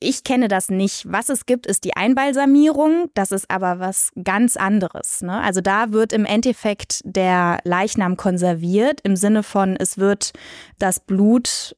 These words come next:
entnommen und eine chemische Flüssigkeit dafür eingeführt im Körper, die dann dafür sorgt, dass eben dieser biologische Prozess, der dann losgeht, dass der eben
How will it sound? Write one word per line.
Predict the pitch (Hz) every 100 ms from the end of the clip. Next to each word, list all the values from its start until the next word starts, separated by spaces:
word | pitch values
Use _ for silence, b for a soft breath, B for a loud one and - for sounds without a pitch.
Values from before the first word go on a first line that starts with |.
| _
entnommen | 190 185 185 185 196 233 277 320 -
und | 202 196 190 -
eine | 190 190
chemische | - 202 202 - 185 180
Flüssigkeit | - 214 262 - 247 233 233
dafür | 196 190 - 175 170
eingeführt | 202 247 - 247 247
im | 233 247
Körper, | - 247 254 262 254 277 b b b b
die | 208
dann | 220 220
dafür | 214 202
sorgt, | 185 196 254 -
dass | 208 -
eben | 214 220 214 208
dieser | 202 196 196 185
biologische | 196 190 196 240 226
Prozess, | 202 196 - 214
der | 220
dann | 214 202
losgeht, | 202 208 - 202 - -
dass | 190 -
der | 180 180 185 -
eben | 180 180 180